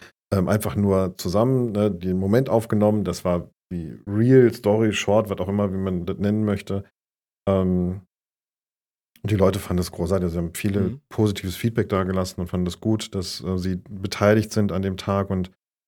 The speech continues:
Speaker 1: immer wieder Informationen kriegen. Ich glaub, wir haben am Samstag dreizehn Videos hochgeladen.
Speaker 2: Ja, das ist Wahnsinn. Also du hast wirklich hochgeschoben, was das Zeug hält.
Speaker 1: Ja.
Speaker 2: Äh,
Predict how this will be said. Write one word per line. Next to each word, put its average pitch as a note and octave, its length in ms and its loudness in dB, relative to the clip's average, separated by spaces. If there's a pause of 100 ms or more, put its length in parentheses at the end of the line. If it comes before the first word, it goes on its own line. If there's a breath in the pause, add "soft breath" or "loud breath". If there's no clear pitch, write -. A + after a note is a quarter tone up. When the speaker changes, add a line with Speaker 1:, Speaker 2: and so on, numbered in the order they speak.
(100)
Speaker 1:
immer G2+ 180 2
wieder F#2 140 0
Informationen F#2 560 0
kriegen. F2+ 180 -6
Ich - 60 -16
glaub, - 120 -10
wir - 100 -8
haben E2+ 140 -8
am F#2 60 0
Samstag E2 420 -2
dreizehn D#2+ 440 -4
Videos F#2+ 400 -6
hochgeladen. E2 640 -6
Speaker 2:
Ja, F#2 120 -2
das D#2+ 180 -6 (100)
ist - 80 -20
Wahnsinn. E2 360 -10
Also G2+ 180 0
du A#2+ 180 0
hast B2 100 -2
wirklich B2+ 380 -4
hochgeschoben, B2+ 680 -2
was A#2 140 -2
das A2+ 160 -2
Zeug A#2 220 -2
hält. A2 280 -4 (380)
Speaker 1:
Ja. F#2 200 -2
Speaker 2:
Äh, A#2 480 -2